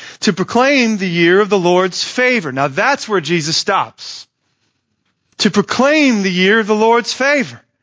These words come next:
Okay, let's roll that scroll up. It's been fulfilled today. But I'm reading in Isaiah and I'm going, Wait a minute, wait a minute. There's not a period there.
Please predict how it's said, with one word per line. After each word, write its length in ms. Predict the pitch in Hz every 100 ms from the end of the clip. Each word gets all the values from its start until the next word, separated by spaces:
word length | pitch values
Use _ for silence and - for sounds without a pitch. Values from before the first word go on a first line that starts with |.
| _ _ _ _ _ _ _ _ _ _ -
Okay, 180 | - 117
let's 200 | 139 -
roll 180 | 156 156
that 160 | 160
scroll 340 | - - 165 156
up. 160 | 123 _ _ _ _ _ _ _
It's 160 | -
been 180 | - 120
fulfilled 540 | 110 117 - 98 - - _ - - _ _ _ _ _ _ _
today. 360 | - 135 - - _ _ _ _ _ _ _ _ _ _ _ _ _ _ _ _ _ -
But 120 | 143
I'm 320 | 190 330 311
reading 260 | 285 269 233
in 100 | 226
Isaiah 300 | 214 202 262
and 80 | 254
I'm 40 |
going, 160 | 233 220
Wait 120 | 294
a 20 |
minute, 140 | 277 233
wait 120 | 294
a 40 |
minute. 180 | 214 160 _ _ _ _ _ -
There's 120 | 302
not 180 | 349 269
a 40 |
period 720 | - - 330 339 277 170 139
there. 420 | 147 143 226 254